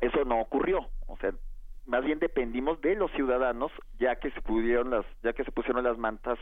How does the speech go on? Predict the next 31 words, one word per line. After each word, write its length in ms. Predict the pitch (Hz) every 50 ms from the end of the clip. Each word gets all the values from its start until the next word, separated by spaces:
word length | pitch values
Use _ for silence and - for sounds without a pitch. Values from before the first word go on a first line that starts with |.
| - -
fuera 280 | - 117 117 117 117 117
del, 340 | 107 98 87 87 87 82 - - -
fuera, 180 | - 107 107 - - -
fuera 160 | 117 120 120
de 80 | 120 120
las 140 | 120 117
casillas. 420 | - - 117 - - 139 120 127 143 - - - - - - - -
Y 40 | 123
repito, 260 | 131 135 139 135 156 151
la 100 | 127 113
par-, 180 | - 104 - 107
la 120 | 107 104
participación 600 | 104 104 107 - - 104 - 113 107 - 131 123 117
sí 80 | 131 120
fue, 440 | - - 117 110 107 110 104 92 - - - - - -
pues, 120 | - 104
mucho 180 | 107 101 - 110
más 140 | 110 110 110
baja, 300 | 107 98 - - - -
¿no? 160 | - - - - - - - - - - - - - - - - - - -
Pero 160 | 135 135 139
bueno, 220 | 135 156 143 117 - - - - - - - - - - - -
el 140 | 143 143 143
asunto 640 | 143 151 - - - 247 233 220 - - 175 220 - - - - - - - - - - - - -
es 140 | 170 170
que 120 | - 143 131
cuando 880 | - - 170 151 143 135 123 127 123 120 120 117 117 117 117 117 117 - - - - - - - - - - - - - - - - - - - - - - - - - - - -
se 120 | 143 139 139
generan 600 | - - 147 139 143 151 175 208 226 262 254 214
estos 320 | 185 175 - - 185 170 160
datos 360 | 143 117 - - - -